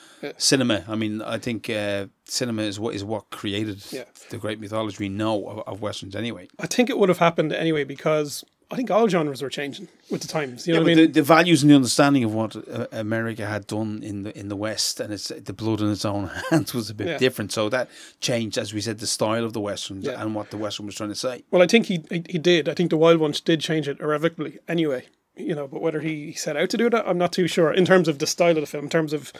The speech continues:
Speaker 1: a-, aesthetically speaking, I don't know if he, if he intended to do that.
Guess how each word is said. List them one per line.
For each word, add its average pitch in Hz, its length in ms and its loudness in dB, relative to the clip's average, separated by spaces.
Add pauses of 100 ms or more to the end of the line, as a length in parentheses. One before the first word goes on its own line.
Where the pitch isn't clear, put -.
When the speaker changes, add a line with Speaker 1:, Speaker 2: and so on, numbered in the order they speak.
(240)
Speaker 1:
a-, 180 160 -4
aesthetically 170 400 4
speaking, 143 360 -10 (360)
I 160 60 -2
don't 156 100 2
know 147 60 -2
if 139 140 -6
he, - 80 -8
if - 160 -12
he 143 80 -10
intended 156 340 -4
to - 100 -10
do 160 160 -6
that. 131 220 -8